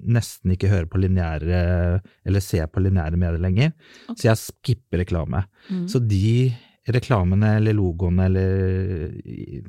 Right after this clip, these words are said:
Speaker 1: lydikonene jeg hører og kjen-, kjenner og husker fremdeles, er, er fremdeles de gamle, da.
Speaker 2: Mm.
Speaker 1: Fordi at jeg så sjelden,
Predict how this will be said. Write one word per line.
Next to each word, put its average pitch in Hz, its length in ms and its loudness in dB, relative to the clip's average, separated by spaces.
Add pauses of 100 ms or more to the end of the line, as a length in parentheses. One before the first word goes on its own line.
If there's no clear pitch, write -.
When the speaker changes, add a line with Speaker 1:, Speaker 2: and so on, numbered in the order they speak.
(120)
Speaker 1:
lydikonene 98 880 0
jeg 101 240 0
hører 95 480 0
og 95 80 0
kjen-, 110 480 0
kjenner 92 400 0
og 101 320 0
husker 95 320 -2
fremdeles, 101 400 -2
er, 101 320 -2 (400)
er 110 160 -4
fremdeles 107 400 2
de 127 80 2
gamle, 104 320 2
da. 156 180 0 (380)
Speaker 2:
Mm. 220 200 -2 (120)
Speaker 1:
Fordi 120 160 4
at - 160 0
jeg 107 320 2 (240)
så - 480 -4
sjelden, 107 520 0